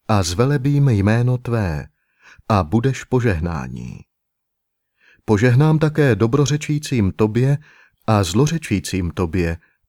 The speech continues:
zlořečiti budu. Ano, požehnány budou v tobě všecky čeledi země."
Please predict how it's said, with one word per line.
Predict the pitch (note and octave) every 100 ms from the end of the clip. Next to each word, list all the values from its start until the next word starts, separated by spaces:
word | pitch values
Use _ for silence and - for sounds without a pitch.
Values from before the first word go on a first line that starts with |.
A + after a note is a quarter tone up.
| -
zlořečiti | F2+ A2 B2 C#3+ C#3+ D3 C3+
budu. | A#2+ A#2+ D2 A1+ - _ _ _ _ _ _ -
Ano, | G#2+ G2+ B2 C#3 _ _ _ -
požehnány | A#2 A2+ G#2 A2 A2+ A#2 B2+
budou | B2+ C#3 C#3
v | -
tobě | C#3 A2+ G2
všecky | - - D3+ - - D3
čeledi | - B2 A#2+ A2+ A#2
země." | G#2 D2+ A#1+ A1